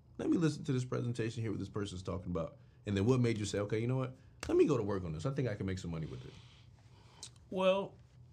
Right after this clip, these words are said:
Speaker 2: um, <laughs> it's funny because, <clears throat> uh, I had, I had an event at my home, just a,
Speaker 1: Okay.
Speaker 2: a gathering at my home.
Speaker 1: Mm-hmm.
Speaker 2: And someone was there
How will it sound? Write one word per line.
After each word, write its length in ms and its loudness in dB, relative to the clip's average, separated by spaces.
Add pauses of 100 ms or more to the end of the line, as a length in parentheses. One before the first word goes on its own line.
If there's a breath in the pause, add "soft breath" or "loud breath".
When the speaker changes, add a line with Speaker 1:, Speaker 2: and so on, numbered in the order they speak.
Speaker 2:
um, 500 4 (840 loud breath)
<laughs> 640 0
it's 200 2
funny 400 6
because, 880 2 (160)
<clears throat> 160 -4
uh, 640 6
I 120 2
had, 440 2
I 100 -4
had 320 2
an 100 2
event 380 -2
at 160 -6
my 160 -4
home, 460 -4 (180)
just 280 -2
a, 40 0
Speaker 1:
Okay. 220 -4
Speaker 2:
a 60 -4
gathering 580 -2
at 140 -6
my 140 -6
home. 400 -6
Speaker 1:
Mm-hmm. 1400 -8
Speaker 2:
And 340 0
someone 380 0
was 180 -2
there 480 -2